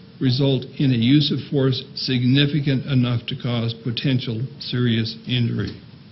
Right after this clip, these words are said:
We know we have got an increase in the number of calls. Some statistics suggest as much as, as a twenty-five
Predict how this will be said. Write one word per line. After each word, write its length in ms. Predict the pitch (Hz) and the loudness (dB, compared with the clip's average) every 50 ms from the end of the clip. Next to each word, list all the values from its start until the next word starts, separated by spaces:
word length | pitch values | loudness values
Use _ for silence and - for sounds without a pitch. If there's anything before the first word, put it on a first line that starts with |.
| - - - - - - - - - - - - - - - - - - - - - - - - - - - - - - - | -20 -20 -20 -20 -20 -18 -18 -18 -18 -20 -20 -20 -20 -20 -20 -20 -20 -20 -20 -20 -20 -20 -20 -20 -20 -20 -20 -20 -6 2 6
We 140 | 170 160 | 8 10
know 260 | 170 180 185 196 190 175 | 10 10 10 10 10 10
we 160 | 185 185 175 | 10 10 10
have 160 | 180 175 147 | 8 6 4
got 240 | 170 165 165 165 - | 2 2 2 2 -2
an 300 | - - - 202 151 151 | -4 -2 6 8 8 8
increase 600 | 147 165 180 214 214 - 180 170 156 139 - - | 10 10 10 10 10 10 8 8 8 6 6 4
in 120 | 147 143 | 4 4
the 60 | 143 | 6
number 540 | 139 143 147 139 135 127 156 151 123 127 135 | 6 6 4 4 4 2 2 0 0 0 0
of 60 | 127 127 - | -2 -4 -4
calls. 480 | - 135 123 117 110 107 110 110 - - - - - - - - - - - - - - - - - 190 180 - - - - - 117 - - - - - | -4 -2 -2 0 0 -2 -2 -2 -2 -4 -6 -10 -12 -14 -14 -16 -16 -16 -18 -18 -16 -16 -16 -12 -12 -12 -12 -12 -14 -12 -10 -10 -10 -12 -14 -16 -16 -12
Some 280 | - - - 156 151 131 | -6 -2 2 2 2 2
statistics 600 | - - 117 113 - 143 123 - 143 127 127 - | 2 -2 -4 -2 -2 -2 0 0 -2 -2 -2 -2
suggest 420 | - 131 120 127 131 120 120 120 - | -2 -2 0 2 2 0 0 0 -2
as 100 | 117 110 127 | -2 0 0
much 240 | 123 117 117 - | 0 0 0 0
as, 220 | 123 117 117 117 - 147 | 0 -2 -2 -2 -2 -2
as 140 | 127 113 | -2 0
a 100 | 113 107 - - | -2 -2 -4 -4
twenty-five 480 | 139 127 120 113 110 - 127 135 135 | -2 0 0 0 0 0 0 0 0